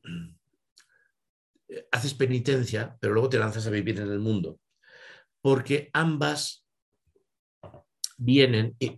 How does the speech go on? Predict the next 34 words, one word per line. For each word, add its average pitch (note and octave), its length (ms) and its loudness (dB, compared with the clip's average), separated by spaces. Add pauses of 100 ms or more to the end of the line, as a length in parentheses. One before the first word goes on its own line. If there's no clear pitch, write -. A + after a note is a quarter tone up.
(140)
y A2 80 -4
lo, G#2 220 0
y G#2 80 0
la G2 60 6
ilustra-, F#2+ 300 -2 (400)
ambas C#3+ 600 0 (360)
vienen, A#2 480 8
surgen B2+ 600 2
de A2+ 300 4
un C3+ 320 8
yo B2+ 340 8
enfrentado A#2+ 680 0
al G2 120 2
mundo, G#2 340 4 (260)
que C3+ 120 8
no D3+ 100 8
siente D#3 480 4
que C#3+ 100 4
la A#2 120 6
relación G#2+ 360 -2
con A#2+ 140 2
el A#2 80 2
mundo B2+ 240 2
tenga A2+ 260 4
que A#2 80 -2
ver G2 140 -4
con G2+ 160 2
ella. F2 280 4 (420)
La, C3 320 8
eh, B2+ 280 6
entonces, C3 320 2
o - 140 -16
sea, - 320 -6
eh, - 140 -4